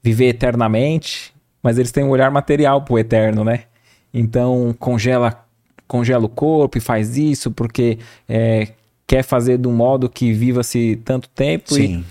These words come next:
Speaker 1: e você falou bem, né? Pô, não é melhor. Eu acho que ninguém deseja a morte, até porque é um instinto natural de conservação, né?
Speaker 2: E que bom, né? E,
Speaker 1: É.
Speaker 2: e ótimo que seja assim, né?
Speaker 1: Mas, quer dizer, é, é melhor que a gente, em vez de ficar trezentos anos com o mesmo corpo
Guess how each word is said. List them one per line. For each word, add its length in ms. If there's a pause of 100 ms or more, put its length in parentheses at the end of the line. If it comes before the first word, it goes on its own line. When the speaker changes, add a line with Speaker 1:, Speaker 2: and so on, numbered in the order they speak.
(320)
Speaker 1:
e 260
você 360
falou 280
bem, 180
né? 140
Pô, 180
não 120
é 40
melhor. 600
Eu 120
acho 100
que 100
ninguém 320
deseja 460
a 20
morte, 380
até 180
porque 280
é 60
um 80
instinto 720
natural 420
de 80
conservação, 720
né? 120
Speaker 2:
E 60
que 120
bom, 320
né? 260
E, 220
Speaker 1:
É. 200
Speaker 2:
e 200
ótimo 420
que 100
seja 280
assim, 320
né? 160
Speaker 1:
Mas, 480
quer 160
dizer, 340
é, 160 (100)
é 120
melhor 420
que 140
a 80
gente, 260
em 40
vez 160
de 60
ficar 280
trezentos 640
anos 280
com 140
o 40
mesmo 420
corpo 480